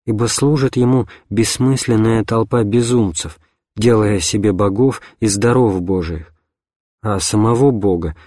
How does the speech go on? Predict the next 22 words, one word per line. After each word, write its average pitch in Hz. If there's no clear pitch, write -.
дары 110
которого 104
они 104
собой 104
представляют, 101
оскорбляет 110
упорством 107
гордой 101
воли. 98
Ведь 110
тот 143
не 131
может 131
избежать 104
несчастья, 95
кто -
чтит -
счастье 120
как 98
богиню 104
и 113
оставляет 110